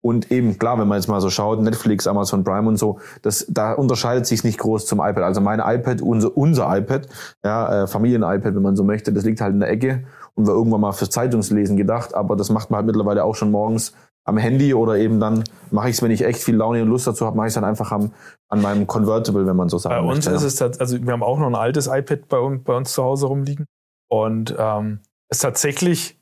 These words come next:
Speaker 2: die Fallback-Lösung, wenn
Speaker 1: <laughs>
Speaker 2: die, wenn die, wenn die Tageszeitung zu früh nicht da ist, was in letzter Zeit öfters passiert. Gruß an unseren Zeitungsausträger,
Speaker 1: <laughs>
Speaker 2: ähm, weil ich lese tatsächlich zu früh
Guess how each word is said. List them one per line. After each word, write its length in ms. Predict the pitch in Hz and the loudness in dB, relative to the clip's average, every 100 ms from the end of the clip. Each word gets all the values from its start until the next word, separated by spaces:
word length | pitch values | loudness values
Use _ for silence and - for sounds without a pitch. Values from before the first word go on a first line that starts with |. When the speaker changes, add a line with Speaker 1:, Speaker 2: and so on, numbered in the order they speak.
| _ _ _ - | _ _ _ -6
Speaker 2:
die 40 | |
Fallback-Lösung, 1200 | - 143 160 175 170 165 160 185 175 165 139 135 | -2 0 0 0 2 2 2 2 2 0 -4 -2
wenn 360 | 127 120 117 113 _ _ - | 0 0 -4 -6 _ _ -4
Speaker 1:
<laughs> 260 | 110 101 | -2 -2
Speaker 2:
die, 420 | 120 117 110 104 98 _ _ _ _ _ _ _ _ _ | 0 0 0 -2 -6 _ _ _ _ _ _ _ _ _
wenn 100 | 127 117 | -4 -2
die, 100 | 117 | 0
wenn 100 | 113 | -2
die 80 | |
Tageszeitung 680 | 110 113 127 143 160 156 165 | 0 -2 -2 -2 -2 0 0
zu 100 | 170 | -2
früh 160 | 160 165 | -2 0
nicht 180 | 165 165 | 0 0
da 160 | 165 | 0
ist, 200 | 196 - | -2 -2
was 180 | 117 113 | -4 -4
in 180 | 135 131 | -6 -4
letzter 280 | 139 143 165 | -2 -2 -2
Zeit 300 | 151 143 - | 0 -2 -2
öfters 380 | 170 - 117 - | -6 -4 -4 -2
passiert. 540 | 127 110 143 185 - - - _ _ _ _ _ _ _ _ - | -2 -2 -2 -2 -4 -18 -20 _ _ _ _ _ _ _ _ -4
Gruß 200 | 143 151 | -2 0
an 120 | 131 131 | 0 0
unseren 220 | 123 120 | 0 0
Zeitungsausträger, 1120 | - 135 160 151 151 151 165 170 190 185 - - - - | 0 0 0 0 -2 0 0 2 0 -2 -10 -20 -12 -6
Speaker 1:
<laughs> 300 | - - - | -6 -6 -4
Speaker 2:
ähm, 640 | 131 127 127 127 123 120 - - | 0 0 0 0 -2 -4 -6 -4
weil 240 | 131 151 | -2 -2
ich 120 | 147 | 0
lese 180 | 156 165 | 0 0
tatsächlich 420 | 123 143 143 160 | 0 0 0 -2
zu 80 | - | -4
früh 360 | - - 160 | -4 0 0